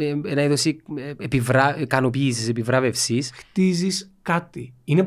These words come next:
Speaker 2: για μένα είναι κάτι πολύ χειροπιαστό. Το ότι η J N B C είναι μια εταιρεία που κάνει αυτή τη στιγμή πόσα εκατομμύρια. Τα ξεκίνησε από το τίποτα. Είναι, είναι κάτι πάρα πολύ χειροπιαστό που με ολοκληρώνει και, και φυσικά για την οικονομική ασφάλεια που προσφέρει πλέον,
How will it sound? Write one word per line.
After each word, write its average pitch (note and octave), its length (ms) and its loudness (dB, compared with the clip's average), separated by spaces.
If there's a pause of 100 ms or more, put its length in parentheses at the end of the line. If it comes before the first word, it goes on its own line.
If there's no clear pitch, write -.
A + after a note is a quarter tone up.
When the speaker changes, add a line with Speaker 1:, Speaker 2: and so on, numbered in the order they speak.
Speaker 2:
για D#3 140 4
μένα E3+ 180 6
είναι G#3+ 80 2
κάτι G#3+ 180 -2
πολύ G#3 220 2
χειροπιαστό. G3 420 -2
Το D3+ 80 -6
ότι C3+ 140 0
η C3+ 140 2
J D#3 40 4
N G3 260 6
B - 20 0 (140)
C F3+ 200 6 (240)
είναι D3 140 2
μια G#3 100 4
εταιρεία F#3 180 2
που F3+ 80 -4
κάνει F3+ 140 -2
αυτή E3+ 120 -4
τη E3 40 -8
στιγμή E3+ 180 -2
πόσα F#3 160 -4
εκατομμύρια. C#3 640 0 (340)
Τα F3+ 80 -2
ξεκίνησε F#3+ 420 0
από F3+ 80 -4
το D3 80 -2
τίποτα. A#2+ 520 2
Είναι, F3+ 220 6 (340)
είναι F3+ 100 -4
κάτι A3 360 -2
πάρα B3+ 320 6
πολύ G3 200 4
χειροπιαστό D3+ 560 0 (260)
που F#3 140 0
με F#3 100 8
ολοκληρώνει F#3+ 680 6 (360)
και, F3 400 4 (580)
και F3 160 4
φυσικά G3+ 220 0
για A3+ 120 4
την G#3 80 4
οικονομική F#3 420 4
ασφάλεια D#3 320 6
που D3 60 -2
προσφέρει C#3+ 320 2
πλέον, D3 640 2